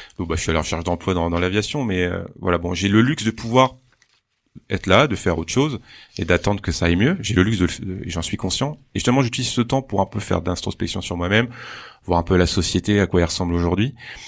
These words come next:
et donc, je me documente et j'essaie justement de, de, de prendre un peu de recul sur, euh,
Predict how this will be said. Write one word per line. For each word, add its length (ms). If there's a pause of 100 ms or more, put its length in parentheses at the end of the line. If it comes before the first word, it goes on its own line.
(440)
et 140
donc, 160
je 100
me 160
documente 480
et 40
j'essaie 260
justement 300
de, 160
de, 280
de 80
prendre 240
un 40
peu 100
de 60
recul 380
sur, 400
euh, 100